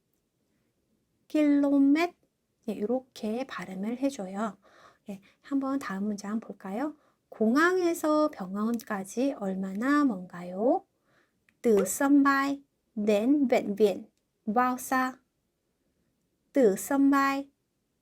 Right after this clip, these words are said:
đến bệnh viện bao xa?" "대략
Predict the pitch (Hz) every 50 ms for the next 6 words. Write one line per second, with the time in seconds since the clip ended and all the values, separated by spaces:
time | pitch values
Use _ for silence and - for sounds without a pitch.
0 | _ - 214 208 202 202 220 262 294 302 277 262 247 - - 202 202 220 208 196
1 | 202 202 - _ _ _ _ _ _ _ _ - 233 240 254 262 254 254 - -
2 | - 269 262 262 262 269 - _ _ _ _ _ _ _ _ _ _ _ _ _
3 | _ _ _ _ _ _ _ _ - - 208 202 214 247 302 370 415